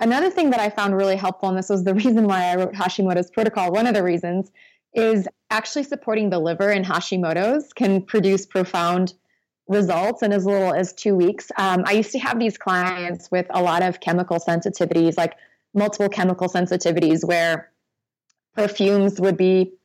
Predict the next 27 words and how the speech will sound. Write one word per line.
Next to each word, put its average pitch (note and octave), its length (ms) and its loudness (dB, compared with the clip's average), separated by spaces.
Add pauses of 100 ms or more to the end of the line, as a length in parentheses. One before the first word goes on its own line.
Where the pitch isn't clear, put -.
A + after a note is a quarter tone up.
(120)
<clears throat> B3+ 240 -2
really A#3 300 4
hard F3+ 260 -2
for F#3 140 -4
them F3 180 0
to F#3 100 -8
tolerate. E3+ 720 -2 (440)
They, A3 360 2
they G3+ 180 2
wouldn't G3 260 2
be G3 80 2
able F#3 160 0
to, F#3 180 -2 (200)
to G#3+ 100 -4
go G3 180 0
shopping F3+ 440 -2
at E3+ 100 -6
the F#3 60 -2
mall. E3 520 -2 (240)
They, F3+ 480 2
um, F3 540 -2
would G3+ 180 2
be G3 140 4
re-, G3+ 240 0
very G3 500 2
reactive G3 720 0 (120)
to F3+ 360 0